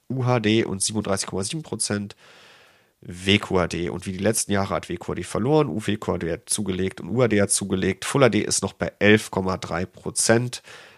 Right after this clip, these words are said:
Nächstes Jahr, wenn's so weitergeht, müsste, könnte die zehn Prozent Hürde dann so langsam fallen.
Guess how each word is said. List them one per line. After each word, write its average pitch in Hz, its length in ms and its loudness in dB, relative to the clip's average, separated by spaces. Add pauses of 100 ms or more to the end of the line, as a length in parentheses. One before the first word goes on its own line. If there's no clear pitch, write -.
(460)
Nächstes 110 400 4
Jahr, 104 160 6
wenn's 95 140 -2
so 87 100 -6
weitergeht, - 540 -6
müsste, 104 560 0
könnte 98 560 -2
die 92 200 -10
zehn - 300 0
Prozent - 680 -4
Hürde 98 300 2
dann 90 300 -6 (640)
so 92 260 -4
langsam 90 480 -4
fallen. 90 480 2